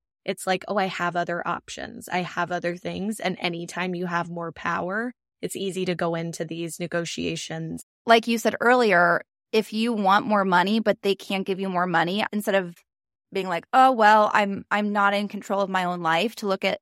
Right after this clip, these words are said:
Speaker 2: it like, "Okay, totally understand. Can I get more flexibility? Can I get different benefits, like, other ways that they can help?" Then you can, if you have the time. I know a lot of people don't, but there are other ways to make income. There's other ways to cut back so that you feel like you're doing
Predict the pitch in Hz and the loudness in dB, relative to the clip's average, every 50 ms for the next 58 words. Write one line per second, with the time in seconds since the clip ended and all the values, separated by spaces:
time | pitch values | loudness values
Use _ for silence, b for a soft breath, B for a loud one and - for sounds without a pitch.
0 | _ - 185 175 - - 180 180 180 - - _ - 262 339 311 277 233 - 233 | _ -4 -4 -4 -2 -2 -2 -4 -4 -6 -10 _ -6 -2 0 0 0 0 -2 -2
1 | 240 240 233 226 226 226 226 - 247 247 240 226 214 196 - _ _ _ _ _ | 0 0 0 0 -2 -4 -6 -4 -2 0 2 2 0 0 -4 _ _ _ _ _
2 | _ - - 226 220 208 220 202 - 202 202 190 185 - - 180 190 - - 190 | _ -6 -2 0 2 4 4 4 4 4 4 2 2 4 2 2 2 2 -2 -4
3 | 175 208 226 233 226 220 214 - - 196 180 180 180 180 180 - - 190 180 - | -2 0 0 0 0 -2 -4 -6 -6 -6 -4 0 0 0 0 -2 -4 -6 -4 -4
4 | 175 180 - - 196 202 202 - - 196 180 - 185 185 - - 185 190 202 196 | -6 -4 0 0 2 2 0 0 -2 -4 -2 -2 -4 -4 -2 0 0 0 2 2
5 | 185 180 185 180 - 175 - 185 185 190 - 190 180 - 208 202 202 202 202 - | 0 0 0 0 -2 -4 -2 -2 -4 -4 -4 -6 -4 0 2 4 4 4 2 0
6 | _ _ _ _ _ _ _ _ 214 220 220 214 202 208 202 - - - 208 220 | _ _ _ _ _ _ _ _ 2 2 2 2 2 0 -4 -4 0 2 4 4
7 | 233 214 208 208 202 196 190 _ _ _ - 202 196 - 190 196 180 - - - | 4 4 2 2 0 -2 -4 _ _ _ -4 -4 -2 2 2 2 2 0 -2 -10
8 | 180 - - - 247 247 220 190 175 180 170 175 180 175 180 175 170 - 202 - | -10 -8 -4 -2 0 2 4 4 2 2 0 0 0 2 2 2 2 0 -2 -6
9 | - 165 175 - 190 196 208 190 190 - 180 175 170 170 - _ _ _ _ _ | -4 -4 0 4 4 4 4 2 0 0 2 2 2 0 -2 _ _ _ _ _
10 | _ _ _ - 226 226 220 208 - - 214 214 214 214 214 190 202 185 190 190 | _ _ _ 2 4 6 6 6 6 6 6 6 6 6 4 4 4 4 2 2
11 | 190 - - - 180 170 170 - - 196 208 208 - 202 202 185 185 185 185 185 | 0 -2 -4 -6 -6 -6 -6 -6 -4 -2 -2 -2 0 2 4 4 4 4 4 2
12 | 185 185 185 185 _ - 196 185 190 190 196 180 185 185 180 185 175 160 - - | -2 -2 -4 -6 _ 0 0 2 2 2 2 2 2 2 0 0 -2 -4 -8 -6
13 | - 202 180 170 - - 202 - - - 202 202 202 202 220 220 - 214 196 190 | -4 -2 -2 -2 0 0 0 0 0 2 4 6 6 6 4 2 0 0 2 2
14 | 170 170 185 180 - 190 175 180 - 180 180 175 175 175 170 175 175 - | 2 0 -2 -4 -2 -2 -2 -2 -2 -4 -4 -4 -4 -4 -4 -6 -10 -12